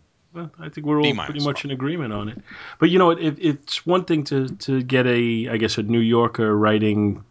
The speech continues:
Speaker 1: Midwestern, uh, speak,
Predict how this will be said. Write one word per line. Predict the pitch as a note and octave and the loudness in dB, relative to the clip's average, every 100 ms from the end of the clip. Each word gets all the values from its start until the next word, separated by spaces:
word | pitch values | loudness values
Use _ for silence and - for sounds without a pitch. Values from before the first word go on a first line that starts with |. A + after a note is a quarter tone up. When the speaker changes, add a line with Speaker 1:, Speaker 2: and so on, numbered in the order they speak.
| _ - | _ -4
Speaker 1:
Midwestern, | B2 A#2 A#2 A2+ - A2 G2+ G2+ | 2 4 4 4 0 0 0 0
uh, | G2+ G2 G2 F#2+ _ _ _ _ _ _ _ _ _ _ _ _ _ - | -2 -2 -4 -6 _ _ _ _ _ _ _ _ _ _ _ _ _ -4
speak, | - - A2+ F#2+ - | -2 0 -2 -4 -8